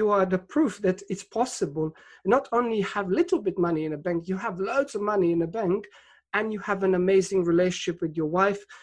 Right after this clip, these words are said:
with your children, with your friends, with your family, with your employees, with your management team, with everybody. I've been in the office many times, and I'm thinking, which manual and the book has this guy used to run his operation so amazingly? But as you said,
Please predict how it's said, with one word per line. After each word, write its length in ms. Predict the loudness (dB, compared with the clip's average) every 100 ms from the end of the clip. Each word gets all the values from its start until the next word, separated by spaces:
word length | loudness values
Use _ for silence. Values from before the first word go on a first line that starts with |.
| _ -4
with 100 | 0
your 140 | -2
children, 580 | 0 0 2 2 0 0
with 140 | -2
your 120 | -4
friends, 520 | -4 0 4 4 2 -4
with 100 | -6
your 120 | -8
family, 580 | -6 -2 0 0 -2 -4 -12 -20 _ -2
with 160 | -2
your 380 | 4 4 4 2 0
employees, 680 | -2 0 0 2 -2 -4
with 140 | -4 2
your 100 | 2
management 720 | 2 0 -2 0 2 2 0
team, 180 | -2 0
with 140 | 0
everybody. 440 | 0 -2 -2 -2
I've 220 | -2 -4 -4
been 160 | -4
in 120 | -4
the 100 | -2
office 340 | -4 -4 -6 -4
many 260 | -4 -4
times, 520 | -6 -4 -2 -2 -4 -4
and 280 | 0 0 -2 -12 -20 _ _
I'm 200 | -2 -2
thinking, 500 | -2 -2 -2 0 -2 -2 _ _
which 560 | -6 0 0 -2 -8 -10 _ _ _
manual 920 | -2 0 4 4 6 6 6 2 -2 _ -2
and 180 | 0 2
the 60 | 0
book 420 | 2 0 0 -4
has 220 | -4 -2
this 180 | -2 -4
guy 200 | 0 2
used 540 | 4 2 -2 -4 -6 -2
to 300 | 0 0 -2
run 560 | -10 -8 -4 0 0 -2
his 240 | -6 -6
operation 760 | -6 -4 -2 0 0 -2 -4 -6
so 340 | -6 -4 -2
amazingly? 600 | -2 0 -2 0 0 2 0
But 160 | -4
as 200 | -4 -4
you 60 | -6
said, 300 | -4 -4